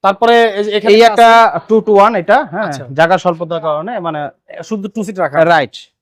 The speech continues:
Speaker 2: এই যে দেখেন চিটাং সেগুন কাঠে,
Speaker 1: এই যে
Speaker 2: টু to
Speaker 1: দেখেন,
Speaker 2: ওয়ান।
Speaker 1: ফাইবার, হ্যাঁ, হ্যাঁ।
Speaker 2: হ্যাঁ, দুইটা ফেব্রিক্সে করা আছে।
Speaker 1: আচ্ছা।
Speaker 2: হ্যাঁ, মেটাল সুইট
Speaker 1: হুম, হুম।
Speaker 2: আর হচ্ছে ঝর্ণা, এই দুইটা কম্বিনেশনে করা।
Speaker 1: আচ্ছা,
Speaker 2: হ্যাঁ,
Speaker 1: তো এটা
Speaker 2: এটা
Speaker 1: প্রাইস কত
Speaker 2: হচ্ছে
Speaker 1: দিচ্ছেন?
Speaker 2: টু to ওয়ান, ফাইভ সিট,
Speaker 1: হুম, হুম।
Speaker 2: ষোলো হাজার টাকা।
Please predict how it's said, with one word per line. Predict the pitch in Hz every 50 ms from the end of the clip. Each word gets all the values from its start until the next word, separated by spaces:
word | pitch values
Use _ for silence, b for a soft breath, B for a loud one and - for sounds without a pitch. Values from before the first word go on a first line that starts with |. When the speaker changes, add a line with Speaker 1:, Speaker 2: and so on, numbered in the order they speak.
| _ _
Speaker 2:
এই | - 160 156
যে | 147 156
দেখেন | 147 151 147 196 185
চিটাং | - 175 151 160 156 156 147
সেগুন | 120 147 147 147 143 135
কাঠে, | 147 156 151 202
Speaker 1:
এই | 180 170 170 160
যে | 156
Speaker 2:
টু | 156
to | 147 139 139 143
Speaker 1:
দেখেন, | 139 139 135
Speaker 2:
ওয়ান। | 135 147 190 247 285 269 -
Speaker 1:
ফাইবার, | 156 143 147 147 160 180 196 175
হ্যাঁ, | - 151 131
হ্যাঁ। | 139 131 123
Speaker 2:
হ্যাঁ, | 139 127 123 123
দুইটা | 120 117 147 170 160 175 175 165
ফেব্রিক্সে | - 170 160 151 156 - - 165 156
করা | 151 160 160 160 160 156
আছে। | 147 - - 247 285 - _
Speaker 1:
আচ্ছা। | - 135 - - 135
Speaker 2:
হ্যাঁ, | 123 147 147 143 139
মেটাল | 139 139 151 156 135 165 165 165 151
সুইট | - - 175 196 254 285 269
Speaker 1:
হুম, | _ _ _ _ _ - 185 170
হুম। | - 131
Speaker 2:
আর | 139 139 139
হচ্ছে | 139 135 - - 147
ঝর্ণা, | 127 120 131 135 139 143 165 220 269 254
এই | 147 139
দুইটা | 135 139 139 135 131
কম্বিনেশনে | 127 143 143 139 135 135 123 110 127 123 117 -
করা। | 117 110 104 95 _ _ _ -
Speaker 1:
আচ্ছা, | 143 - - 127 - _
Speaker 2:
হ্যাঁ, | - - 320
Speaker 1:
তো | 196
এটা | 208
Speaker 2:
এটা | 196 208
Speaker 1:
প্রাইস | 214 233 180
কত | 185 220 226
Speaker 2:
হচ্ছে | 226
Speaker 1:
দিচ্ছেন? | 180 147 - 156 135
Speaker 2:
টু | 120 220 240 247
to | - 240
ওয়ান, | 233 220 226 233 226
ফাইভ | - 208 208 196
সিট, | - - 262 320 294 _ -
Speaker 1:
হুম, | 214 185
হুম। | 190 185
Speaker 2:
ষোলো | 180 220 247 247
হাজার | 214 196 175 160 -
টাকা। | - 120 101